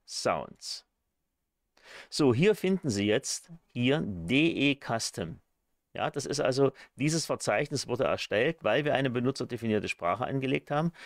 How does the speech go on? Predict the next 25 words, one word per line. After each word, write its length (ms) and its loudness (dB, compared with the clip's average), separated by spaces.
und 240 4
dieses 300 4
Verzeichnis 800 -2
ist 360 0
im 120 0
Moment, 480 0
wenn 160 0
Sie 100 -2
das 180 -2
angelegt 500 0
haben, 200 -2
leer. 360 0
Bei 240 2
mir 180 6
ist 120 2
es 120 -4
nicht 200 0
leer, 200 2
ich 120 -2
habe 160 -2
ja 60 -6
die 80 -2
Dateien 380 -2
schon 140 -6
reinkopiert. 720 -2